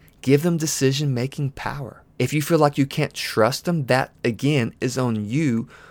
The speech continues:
for whatever policies, expectations, culture you built, people you hired, and so on. In fact, John Maxwell and other authors say you should put the decision-making power closest to the problem you can. Because what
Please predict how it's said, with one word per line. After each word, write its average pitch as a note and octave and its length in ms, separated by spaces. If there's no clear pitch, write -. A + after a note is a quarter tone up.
for - 140
whatever A#2+ 400
policies, C#3 840
expectations, - 920
culture - 520
you C3 200
built, C3+ 400
people B2 280
you A2+ 140
hired, B2 600
and G2+ 100
so G2+ 280
on. - 120
In C3 100
fact, - 320
John C3 480
Maxwell A#2+ 760
and C3+ 140
other D3+ 360
authors G2 360
say G2+ 420
you B2+ 80
should A#2 280
put - 340
the A2 100
decision-making C3 840
power G#2+ 440
closest - 600
to - 80
the A#2 80
problem G2 480
you F#2+ 100
can. - 380
Because A#2 260
what A#2 160